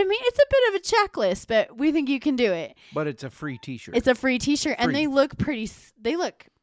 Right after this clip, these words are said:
Speaker 1: they look sweet.
Speaker 2: They're badass.
Speaker 1: They're
Speaker 2: You
Speaker 1: badass
Speaker 2: can say
Speaker 1: t-shirts.
Speaker 2: they're badass.
Speaker 1: They're badass. So all you have to do is follow Justin on Twitter at J Mark Football.
Speaker 2: And follow Miranda at J Mark's Wifey.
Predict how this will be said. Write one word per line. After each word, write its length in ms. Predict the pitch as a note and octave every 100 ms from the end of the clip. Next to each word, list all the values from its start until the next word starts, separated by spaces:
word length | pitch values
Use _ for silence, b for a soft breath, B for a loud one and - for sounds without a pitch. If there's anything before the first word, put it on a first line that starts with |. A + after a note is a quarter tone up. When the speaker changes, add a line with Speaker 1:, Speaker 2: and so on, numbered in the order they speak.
| _ _
Speaker 1:
they 120 | A#3
look 100 | F#3+
sweet. 360 | - - D#3+ G2+
Speaker 2:
They're 100 | D3
badass. 560 | A#2+ G2 - - - G#3+
Speaker 1:
They're 100 | G3+
Speaker 2:
You 60 |
Speaker 1:
badass 360 | F3+ D3 E3 F#3
Speaker 2:
can 100 | A2
say 100 | D#3+
Speaker 1:
t-shirts. 320 | E3+ - C3+
Speaker 2:
they're 120 | C3+ A#2
badass. 220 | F2+ D2
Speaker 1:
They're 120 | A#3
badass. 680 | - E3+ E3 A#2+ B2 F#3 - B D3+ B B B
So 480 | - E4 C#4 B3 C4 b b -
all 180 | B3+ D#4
you 120 | E4+
have 180 | G4 G4+
to 140 | G4+
do 360 | A3 F3+ F3 - -
is 260 | A#3+ A#3+ -
follow 400 | A3 G#3 A3+ C#4+
Justin 560 | D4 A3+ - - C4+
on 140 | D4 D#4+
Twitter 480 | - G#3+ F#3+ G#3+ - _ -
at 300 | G3+ B3 B3+
J 180 | C4 A3
Mark 240 | A#3+ E4+
Football. 600 | - F#3 E3+ B2 E3 C#4+ _ _ _ _ _ _ _ _
Speaker 2:
And 180 | C#3+ C3
follow 260 | - C3 D3+
Miranda 480 | D#3 C3 B2+ C3 -
at 200 | A#2 A2+
J 180 | B2+
Mark's 320 | B2+ B2 - -
Wifey. 540 | G#2 A#2+ - D#2+